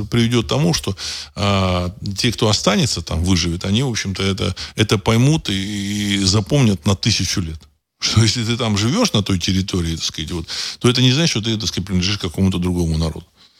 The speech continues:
Это очень, очень, очень, в общем-то,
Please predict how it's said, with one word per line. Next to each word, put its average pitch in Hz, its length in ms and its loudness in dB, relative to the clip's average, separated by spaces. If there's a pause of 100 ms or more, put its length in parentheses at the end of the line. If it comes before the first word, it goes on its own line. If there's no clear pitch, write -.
(440)
Это 262 180 4
очень, 208 380 2 (320)
очень, 175 360 0
очень, 127 400 0
в 123 100 2
общем-то, 107 480 -2